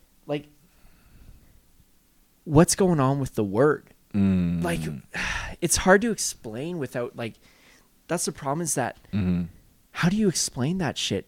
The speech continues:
Speaker 2: Mm.
Speaker 1: i-, if it's not your own perspective? Like,
Speaker 2: Mm.
Speaker 1: I'm not you.
Speaker 2: Yeah.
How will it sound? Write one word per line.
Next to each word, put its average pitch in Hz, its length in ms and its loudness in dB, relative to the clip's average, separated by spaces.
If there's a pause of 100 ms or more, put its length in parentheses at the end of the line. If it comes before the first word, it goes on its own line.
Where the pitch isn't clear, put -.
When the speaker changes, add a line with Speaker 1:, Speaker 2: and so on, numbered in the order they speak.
(160)
Speaker 2:
Mm. 87 400 0
Speaker 1:
i-, - 180 -10
if 170 160 0
it's 143 160 0
not 135 220 0
your 135 160 0
own 135 140 -2
perspective? - 680 -2
Like, 110 140 2
Speaker 2:
Mm. 87 540 4
Speaker 1:
I'm 165 140 6
not 180 280 4
you. 175 580 4
Speaker 2:
Yeah. 101 360 12